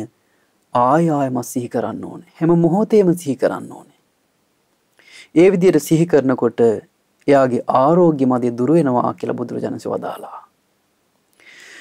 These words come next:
ඊළඟට පින්වත්නි, බුදුරජාණන් වහන්සේ වදාළා, "මම මරණයට පත් වෙන කෙනෙක්.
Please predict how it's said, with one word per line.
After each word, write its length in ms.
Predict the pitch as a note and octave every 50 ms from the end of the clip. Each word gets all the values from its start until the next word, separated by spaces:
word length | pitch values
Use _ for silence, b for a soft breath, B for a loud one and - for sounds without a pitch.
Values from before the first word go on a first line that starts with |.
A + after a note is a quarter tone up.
| B B B B B
ඊළඟට 420 | F#3+ F#3+ A3 A#3+ A#3+ B3 A#3 A#3+ -
පින්වත්නි, 560 | F#3+ F#3 F#3+ F#3+ F#3+ F3+ F3 D#3 D#3 D#3+ G3 C4 C#4+ - _ _ _ _ _ _ _ _ _ _ _ _ _ _ _ _ -
බුදුරජාණන් 680 | - D3 D3+ D3+ F3+ F#3 E3+ F3+ E3+ E3+ E3 D#3+ D3 C#3+
වහන්සේ 380 | C3 D#3 D#3 C#3+ - - C#3
වදාළා, 540 | C3 C3+ B2+ C#3 C3+ C3 A#2+ B2+ B2 - - - - _ _ _ _
"මම 200 | - D#3 D#3+ F3 E3
මරණයට 520 | D#3 C#3 C3+ C#3 D3 D#3+ F#3 G#3 G#3 F3 F3+
පත් 320 | E3+ - D3 C#3 - -
වෙන 160 | D3 C3+ B2+ A#2+
කෙනෙක්. 320 | - A#2 A2+ A2 A2 -